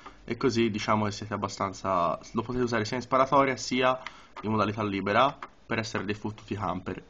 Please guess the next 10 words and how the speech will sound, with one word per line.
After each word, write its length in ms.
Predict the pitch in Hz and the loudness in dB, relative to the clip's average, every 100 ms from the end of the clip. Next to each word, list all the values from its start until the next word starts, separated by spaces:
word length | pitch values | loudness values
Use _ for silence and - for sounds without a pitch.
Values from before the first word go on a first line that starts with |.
| - - | -20 -8
Allora, 580 | - 104 92 92 - - - - - - - - - - - - - - - - - - - - - | -2 0 0 -2 -6 -18 -20 -20 -20 -20 -20 -20 -20 -20 -20 -20 -20 -20 -20 -20 -20 -20 -20 -20 -8
quindi, 320 | 123 95 90 - | -4 -2 -2 -2
allora, 280 | 107 90 | -2 0
dovete 320 | 110 113 104 104 | 0 0 -2 -4
semplicemente 640 | - - 123 107 95 104 | -8 -10 -6 -4 -4 0
venire 400 | 123 143 135 - - - | 0 2 0 -2 -10 -8
in 100 | 113 | -6
questo 260 | 113 - 110 | -4 -6 -6
punto 320 | 107 98 101 | -6 -4 -2
qua, 420 | 95 87 117 165 | 2 6 4 2